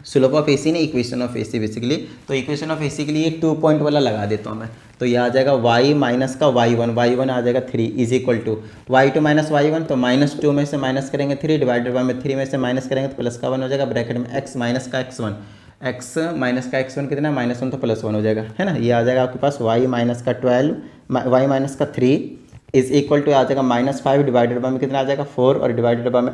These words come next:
x plus का वन, फ़ोर इधर ले जाइए तो ये आ जाएगा four Y minus का twelve equal to minus five से multiply करेंगे, minus का five X minus का फ़ाइव,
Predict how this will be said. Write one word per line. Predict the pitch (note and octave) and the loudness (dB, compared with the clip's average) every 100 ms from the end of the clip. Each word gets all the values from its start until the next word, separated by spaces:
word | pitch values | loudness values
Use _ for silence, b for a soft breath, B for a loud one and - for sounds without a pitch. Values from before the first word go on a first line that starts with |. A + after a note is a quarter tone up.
| A#2+ | -4
x | - | -6
plus | - A#2 A2+ | -6 -6 -4
का | - | -4
वन, | A2+ C3+ C#3+ B B - | 4 4 4 B B -2
फ़ोर | D3 D3 | 4 6
इधर | D#3 D3+ | 6 4
ले | D3+ | 4
जाइए | D3 D3+ D#3 | 4 4 4
तो | |
ये | D3 | 6
आ | B2+ | 6
जाएगा | A#2+ C3 | 6 4
four | C3+ C3 B2+ | 2 4 6
Y | C3+ C#3 D3+ | 6 6 6
minus | B2+ A#2+ C3 | 2 0 0
का | C3+ | -4
twelve | B2 C3+ C#3+ | 2 4 4
equal | C3+ B2+ A#2+ A2 | 2 2 0 0
to | A2 - B B - | -2 -4 B B -2
minus | B2+ C3 C#3+ | 2 2 4
five | D3 C#3 | 2 2
से | D3 | 2
multiply | C#3+ C3+ C#3+ | 2 2 2
करेंगे, | C#3 D3 C#3+ | 4 4 4
minus | B2+ B2+ C3+ | 2 2 0
का | C#3+ | -2
five | C#3 C3 B2 | 2 4 4
X | C#3 - | 2 2
minus | B2 A#2+ B2 | 0 0 0
का | C#3+ | -2
फ़ाइव, | C#3 C#3+ D#3+ | 4 2 2